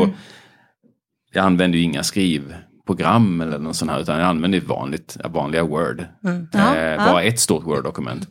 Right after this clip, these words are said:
Speaker 1: Ja.
Speaker 2: Men då i det läget så är det som att man vet vad varenda bokstav är. Varenda, liksom, alltså man är, det är en härlig,
Speaker 1: <laughs> Ja,
Speaker 2: eh,
Speaker 1: ja.
Speaker 2: härlig känsla.
Speaker 1: Ja.
Speaker 3: Mm.
Speaker 2: Men det är ju också därför folk får den här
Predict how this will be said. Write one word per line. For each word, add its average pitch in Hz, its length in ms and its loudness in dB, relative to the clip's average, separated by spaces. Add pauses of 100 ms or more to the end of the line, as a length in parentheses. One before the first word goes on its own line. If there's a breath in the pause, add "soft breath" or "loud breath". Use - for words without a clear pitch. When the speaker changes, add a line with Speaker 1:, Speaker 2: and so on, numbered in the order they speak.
Speaker 1:
Ja. 254 220 0 (100)
Speaker 2:
Men 85 440 0
då 95 240 4
i 87 80 2
det 92 120 4
läget 85 360 -2
så - 80 -2
är 87 160 2
det 87 60 0
som 73 120 -6
att - 100 -10
man 67 140 -6
vet 80 300 2
vad 65 220 -4 (460)
varenda 82 400 2
bokstav 78 580 0 (140)
är. 69 540 -2
Varenda, 71 520 0
liksom, - 300 -10 (340)
alltså - 240 -4
man 82 180 0
är, 78 200 -2 (140)
det - 100 -2
är 90 40 6
en 95 40 4
härlig, 101 420 2 (200)
Speaker 1:
<laughs> - 200 -20
Ja, 269 560 0
Speaker 2:
eh, 92 500 0
Speaker 1:
ja. 285 120 0
Speaker 2:
härlig 117 300 2
känsla. 104 380 0
Speaker 1:
Ja. 240 380 0
Speaker 3:
Mm. 185 160 -2
Speaker 2:
Men 156 200 2
det 131 60 2
är 127 60 4
ju 113 80 4
också 120 240 0
därför 85 280 -2
folk 87 260 -4
får 101 240 -2
den 76 100 -10
här 80 220 -10